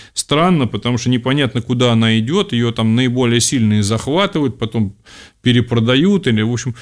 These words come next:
это рождает, э, ну, другую несправедливость какую-то, и, и, и как вот с этим-то бороться? Вот, а какие вот могут быть вообще тут движения, идеи, я не знаю, и могут ли они вообще быть? Как вот помочь этим бедным?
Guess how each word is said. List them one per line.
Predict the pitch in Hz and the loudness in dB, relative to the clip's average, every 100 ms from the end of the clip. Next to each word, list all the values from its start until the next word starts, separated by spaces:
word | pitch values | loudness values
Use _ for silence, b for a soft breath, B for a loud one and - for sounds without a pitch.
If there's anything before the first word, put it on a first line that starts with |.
| B | B
это | 147 151 139 113 | -4 0 0 2
рождает, | 131 139 147 190 165 - - | 2 0 0 0 0 -4 -8
э, | 113 120 113 113 110 101 98 | -2 0 0 0 0 -4 -6
ну, | 101 196 139 - | -2 0 0 -4
другую | - 110 180 160 208 180 | -4 0 2 4 4 4
несправедливость | 147 - 135 131 123 120 120 104 | 0 -2 -2 -2 0 0 0 -2
какую-то, | - 101 113 98 95 | -4 -8 -4 -4 -2
и, | 98 101 | -4 -2
и, | 101 - - 120 | -6 -10 -10 -8
и | 127 131 123 | -6 -6 -2
как | 202 202 | -2 0
вот | 135 | 0
с | - | 0
этим-то | 202 110 - | -2 -2 -2
бороться? | 101 131 139 92 - | -2 0 -2 -2 -6
Вот, | 90 - | -10 -8
а | - - - - _ _ | -8 -10 -14 -20 _ _
какие | - 110 233 190 | -12 -2 0 2
вот | 127 - | 0 -2
могут | 110 156 127 110 | -4 -2 0 -2
быть | 139 117 | -2 -4
вообще | 113 160 | -2 -4
тут | 117 92 | -4 -4
движения, | 98 135 98 160 139 110 117 | 0 2 2 2 4 2 2
идеи, | 104 160 135 | 0 0 0
я | 107 117 | 0 0
не | |
знаю, | 107 127 | 2 2
и | |
могут | 185 196 131 | 4 2 0
ли | 127 | -2
они | 131 131 | -2 -2
вообще | 135 - 131 | -4 -6 -6
быть? | 123 110 - | -4 -4 -4
Как | 123 - | -8 -6
вот | 107 | -10
помочь | - 117 120 110 | -6 -4 -4 -6
этим | 95 98 | -6 -6
бедным? | 90 92 127 82 67 | -4 0 0 -2 -8